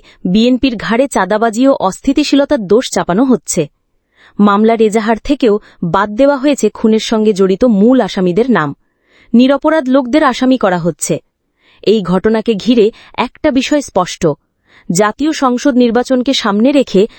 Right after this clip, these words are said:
রাজনীতির ভেতরে গভীর এক ছায়া যুদ্ধ চলছে। পুলিশের বক্তব্য, ডিএমপির লালবাগ বিভাগের উপকমিশনার ডিসি জসিমউদ্দিন সংবাদ সম্মেলনে জানান, এই হত্যাকাণ্ডের পেছনে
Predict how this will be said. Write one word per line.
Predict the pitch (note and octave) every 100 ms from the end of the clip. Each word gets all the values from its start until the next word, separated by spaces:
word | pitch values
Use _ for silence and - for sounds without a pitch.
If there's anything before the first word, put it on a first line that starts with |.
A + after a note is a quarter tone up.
| -
রাজনীতির | E3 F3 F#3 G#3 C#4 F4
ভেতরে | A#3+ B3+ C4 F3+ G3+ - _ F3
গভীর | G3+ G#3+ A#3 E4
এক | C#4 B3+
ছায়া | - - G#3+ A#3
যুদ্ধ | G3 E3 F#3+
চলছে। | F3+ E3 - E3 D3 _ _ _ _ _ _ -
পুলিশের | A3+ G#3+ - A3
বক্তব্য, | G3 - G#3 F#3 A#3 F#4+ _ _ _ _
ডিএমপির | F#3 A3 C#4+ D4 E4 D4
লালবাগ | A3 G3+ G#3+ C4+
বিভাগের | A#3+ B3+ B3+ C#4 C4
উপকমিশনার | G#3 A#3+ B3 B3 C4 B3+ G3
ডিসি | A3 - B3 - - F3
জসিমউদ্দিন | G#3 - D4 C#4+ A3+ C#4+
সংবাদ | B3+ A3+ A3 B3
সম্মেলনে | B3+ A#3+ A#3+ A#3+ A3+
জানান, | G#3+ A#3 F#3+ A#3 _ _ _
এই | - A3+
হত্যাকাণ্ডের | G3 A3+ - C#4+ D4 D4 C#4+
পেছনে | B3+ - C#4+